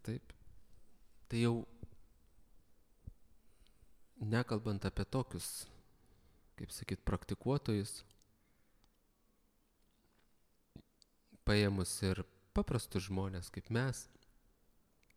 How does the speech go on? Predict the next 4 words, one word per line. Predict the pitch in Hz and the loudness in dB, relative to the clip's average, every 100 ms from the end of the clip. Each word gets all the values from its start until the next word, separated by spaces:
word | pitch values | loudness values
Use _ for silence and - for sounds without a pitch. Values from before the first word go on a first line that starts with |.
| - - - - - | -20 -20 -20 -18 -4
vieni | 135 156 113 | 2 2 2
labiau | 92 107 104 | 2 2 2
mėgsta | 98 101 - 92 82 - | 2 -2 -2 -2 -2 -4
susiburt, | - - - 101 113 135 143 - | -12 -10 -6 -2 2 2 2 -10